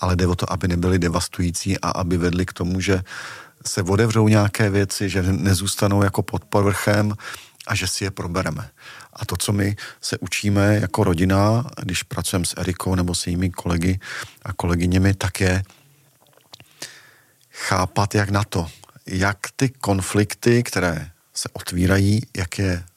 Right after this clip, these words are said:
vyřešit, jak je nepohřbít, jak je nepřejít, ale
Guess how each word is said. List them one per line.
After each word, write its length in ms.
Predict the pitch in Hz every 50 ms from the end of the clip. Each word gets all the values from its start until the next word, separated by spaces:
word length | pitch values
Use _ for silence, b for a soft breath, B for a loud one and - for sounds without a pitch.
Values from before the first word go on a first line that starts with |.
| _ - -
vyřešit, 720 | 90 82 85 107 107 - - - 123 117 117 117 117 113 -
jak 160 | 90 - -
je 60 | -
nepohřbít, 880 | 85 85 82 - - 110 110 101 104 104 98 110 110 107 110 110 110 - B B B B B B B B B
jak 220 | - 92 90 - -
je 240 | 104 98 92 85 B B B B B B B B B B B B B B B _ _ -
nepřejít, 880 | - 98 90 - - - - 107 104 104 107 113 117 131 139 _ - - - _ B B B B B B B B B B _ _ _ _ _ -
ale 580 | - - 90 85 90 92 92 92 95 92 92